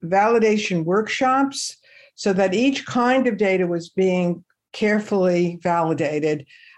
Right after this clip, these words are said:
Um, and the people who made the decisions about what these validation standards should be are the people who do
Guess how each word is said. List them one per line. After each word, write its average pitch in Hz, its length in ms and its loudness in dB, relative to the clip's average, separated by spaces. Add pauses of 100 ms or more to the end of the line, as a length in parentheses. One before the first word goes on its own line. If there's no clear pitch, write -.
Um, 170 340 -2
and 190 180 0
the 185 60 -2
people 254 360 0
who 226 100 2
made 208 260 2
the 180 80 -2
decisions 196 640 -2
about 175 320 0
what 208 220 0
these 190 240 -2
validation 180 600 0
standards 170 560 -2
should 151 240 -8
be 226 320 4
are 165 80 2
the 165 100 -4
people 185 360 -2
who 170 160 0
do 170 420 0